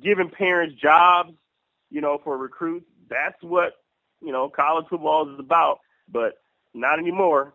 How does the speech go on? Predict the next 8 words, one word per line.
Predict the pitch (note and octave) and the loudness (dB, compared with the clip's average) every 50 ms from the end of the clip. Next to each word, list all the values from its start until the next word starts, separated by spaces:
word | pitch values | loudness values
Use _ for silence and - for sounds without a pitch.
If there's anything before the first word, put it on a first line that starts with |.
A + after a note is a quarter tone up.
| _ - | _ -8
So | C#3 B2+ A#2+ A#2+ | -6 -4 -4 -4
Michigan | B2 C3 D#3 D#3 - E3+ D3+ D3+ D3 | -4 -6 -8 -8 -10 -10 -8 -6 -6
isn't | D3+ D3+ D3 C#3+ C#3 | -6 -4 -4 -2 -2
elite. | C3 A#2+ B2 D3 D3+ C#3+ - - | -2 -2 -2 -6 -6 -8 -8 -8
They're | B2 B2+ | -6 -2
not | C#3 C3+ C3 A#2+ - - _ - | 0 0 0 0 -4 -8 _ -4
some, | - C3 B2 B2 A#2+ A#2 | -2 -2 0 0 0 2
uh, | A2+ G#2+ G#2+ G2+ G#2 | 2 2 2 0 -2